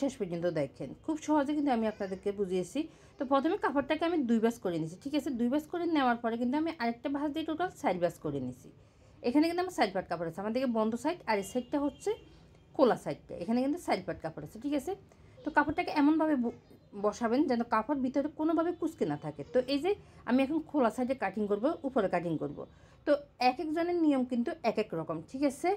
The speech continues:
তো আমি আমার মতো করে আপনাদেরকে খুব সহজে বোঝানোর চেষ্টা করছি। তো প্রথমে আমি এই যে এই দিক থেকে সাড়ে চার ইঞ্চিতে একটা দাগ দিয়ে দিলাম, ঠিক আছে? সাড়ে চার ইঞ্চি। এরপর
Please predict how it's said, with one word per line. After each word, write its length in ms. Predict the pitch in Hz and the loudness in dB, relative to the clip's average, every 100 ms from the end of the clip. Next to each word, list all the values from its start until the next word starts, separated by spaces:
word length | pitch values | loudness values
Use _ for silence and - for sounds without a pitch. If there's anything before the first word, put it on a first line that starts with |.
| - - - | -2 -20 -14
তো 60 | - 262 | -4 2
আমি 120 | 285 294 | 4 6
আমার 180 | 254 294 320 | 4 4 2
মতো 180 | 311 311 | 0 0
করে 120 | 285 294 | 0 0
আপনাদেরকে 340 | 285 240 220 262 254 | 0 -2 -2 -4 -6
খুব 120 | 349 - | -6 -2
সহজে 240 | 302 247 247 | 2 2 2
বোঝানোর 300 | 214 233 233 - | 4 4 2 -2
চেষ্টা 240 | 165 - 147 | -10 -8 -8
করছি। 280 | 143 - - - - - - | -8 -12 -20 -20 -20 -18 -10
তো 40 | 254 | 2
প্রথমে 320 | 285 302 349 339 | 2 4 2 4
আমি 140 | 320 359 494 - - - - | 4 2 -2 -10 -20 -14 -6
এই 100 | 202 | 0
যে 60 | 202 - - - - - | 0 0 -12 -20 -10 0
এই 60 | 269 | 2
দিক 120 | 254 254 - | 2 -2 -2
থেকে 240 | 320 254 349 - - - | 0 2 0 0 -18 -4
সাড়ে 220 | 294 233 240 | 2 2 2
চার 140 | 285 254 247 | 0 2 2
ইঞ্চিতে 360 | 247 277 330 453 - - - _ - | 2 0 0 -2 -4 -20 -20 _ -10
একটা 180 | 220 220 | -4 2
দাগ 100 | 208 175 156 | 2 2 -2
দিয়ে 120 | 151 | -2
দিলাম, 200 | 147 131 - - | -2 -8 -12 -6
ঠিক 120 | 285 302 | -2 0
আছে? 140 | 381 453 - _ - - - | 0 -2 -6 _ -20 -12 0
সাড়ে 180 | 226 202 | 0 2
চার 100 | 214 196 | 0 0
ইঞ্চি। 200 | 185 285 370 - - - - | -2 -4 -4 -12 -20 -6 2
এরপর 300 | 302 302 392 | 2 4 2